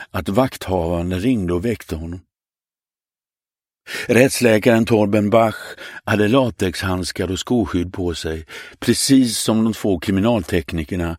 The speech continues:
som hade fotograferat och mätt upp platsen. "Vem är hon?" frågade Trokic. "Det vet vi inte", sa den ena teknikern. "Vi har inte hittat någon I D-handling på henne."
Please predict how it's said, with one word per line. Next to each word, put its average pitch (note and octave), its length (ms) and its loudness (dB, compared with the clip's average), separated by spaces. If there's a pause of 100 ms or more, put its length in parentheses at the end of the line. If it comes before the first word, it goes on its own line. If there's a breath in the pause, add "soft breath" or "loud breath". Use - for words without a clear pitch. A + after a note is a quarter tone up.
(300 loud breath)
som - 180 -2
hade G2+ 140 2
fotograferat F#2 1000 0
och F#2+ 160 -6
mätt F#2+ 260 -2
upp F2+ 160 0
platsen. E2+ 500 -8 (1600)
"Vem A#2 240 6
är C3+ 100 4
hon?" A2 220 -2 (640)
frågade F2+ 640 0
Trokic. F2 420 -6 (1300 loud breath)
"Det C3 120 4
vet B2 300 4
vi C3+ 60 6
inte", G#2 220 -4 (580)
sa G#2+ 180 0
den G2 140 0
ena F#2+ 300 0
teknikern. F2 600 -6 (920 loud breath)
"Vi - 80 2
har C3 100 6
inte B2+ 140 2
hittat A#2 520 0
någon G2+ 420 2
I C#3 280 0
D-handling G2+ 500 -2
på G2+ 180 -4
henne." E2+ 200 -8